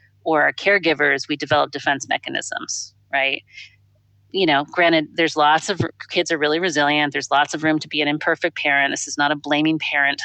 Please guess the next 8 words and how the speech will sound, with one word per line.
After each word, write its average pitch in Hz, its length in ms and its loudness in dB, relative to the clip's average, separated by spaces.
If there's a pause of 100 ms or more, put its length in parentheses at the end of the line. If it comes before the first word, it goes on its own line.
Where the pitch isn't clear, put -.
thing. 139 340 -2 (520)
Um, 147 460 4 (540)
but 185 460 4
if - 220 -4
there's 175 200 2
something 190 340 2
that 165 160 4
happens 160 540 0